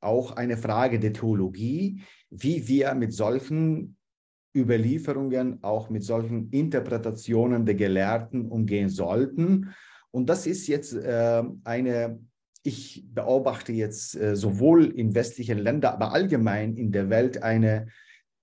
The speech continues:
äh, eine Phase der Auseinandersetzung mit der Theologie. Äh, f-, es ist, ähm, sehr stark in der,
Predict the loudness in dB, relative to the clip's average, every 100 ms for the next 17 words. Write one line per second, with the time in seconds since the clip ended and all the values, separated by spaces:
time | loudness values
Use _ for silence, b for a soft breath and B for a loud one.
0 | -6 -2 0 0 -2 -2 -2 -2 -6 -4
1 | 2 2 4 2 2 0 0 2 0 -2
2 | -2 -2 -2 -4 -4 -4 -4 -2 0 0
3 | -2 -2 0 -2 -2 -2 -2 -6 -12 B
4 | B B B B _ -2 0 0 -4 -16
5 | -20 _ -20 -14 -10 -8 -6 -4 0 2
6 | 4 4 2 -2 -8 -14 -10 -8 4 6
7 | 6 4 0 2 2 2 0 -2 0 2
8 | 2 0